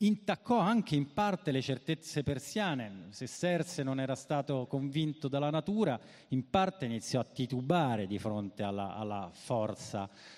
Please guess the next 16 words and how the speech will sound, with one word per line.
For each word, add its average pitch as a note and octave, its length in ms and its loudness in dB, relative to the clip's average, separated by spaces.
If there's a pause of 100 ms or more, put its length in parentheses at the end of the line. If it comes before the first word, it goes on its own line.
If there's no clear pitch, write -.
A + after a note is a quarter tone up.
dei, G#2+ 640 0
dei, G#2+ 280 -2
degli A2 260 0
Spartani D#3 720 -2
e A#2 80 -2
di, A2 280 -4
di A#2 120 -2
Leonida, A#2+ 680 2
re C#3 320 0 (380)
che A#2 200 -6
lì B2+ 340 -2
morì, A#2 400 -2 (500)
mm, G#2+ 580 -4
in A#2+ 240 -4
prima B2 240 2
linea. F2+ 400 -6